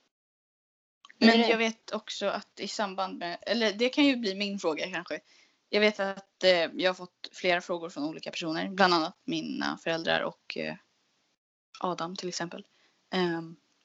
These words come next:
Speaker 1: när vi lägg-, eller när vi spelar in podden och sånt där. Och vi brukar väl hålla oss till onsdagar,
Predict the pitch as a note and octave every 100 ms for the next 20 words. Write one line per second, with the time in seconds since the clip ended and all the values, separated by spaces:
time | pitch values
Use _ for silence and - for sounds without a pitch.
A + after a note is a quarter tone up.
0 | _ _ _ - G3+ F3+ E3+ E3+ E3 E3+
1 | E3+ - F3 F#3+ G#3+ G#3+ - G#3 G#3+ D4
2 | - - - D3+ C#3+ - F3 E3 E3 _
3 | _ _ _ _ _ _ _ _ - G#3
4 | G#3 G3 F#3+ G3+ A3+ A3+ F#3+ - G3 A3+
5 | G3 - E3+ A#3 B3 A#3+ A3 - - G3+
6 | F3 - D#3 F3+ G3 B3